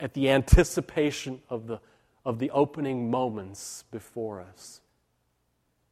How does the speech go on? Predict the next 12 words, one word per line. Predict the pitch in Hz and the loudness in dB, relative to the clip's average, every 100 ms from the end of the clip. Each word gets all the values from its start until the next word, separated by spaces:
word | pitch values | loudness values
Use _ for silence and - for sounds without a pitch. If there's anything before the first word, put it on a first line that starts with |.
| _ _ | _ _
But | 113 120 | -14 -4
Lord, | 123 123 113 104 - - _ _ _ _ _ _ _ _ _ _ _ _ _ - | 0 2 0 -4 -16 -20 _ _ _ _ _ _ _ _ _ _ _ _ _ -4
you | 135 | -2
calm | 131 131 151 156 143 | 0 4 6 6 6
our | 131 | 4
hearts | 117 135 123 110 - - | 2 0 2 0 -6 -8
with | 117 - | -8 -6
the | 123 | -10
promise | - - 127 127 117 - | -10 -4 -2 -2 -4 -6
of | 110 | -6
your | 113 110 | -4 -6
word. | 104 113 101 98 | -4 -6 -6 -8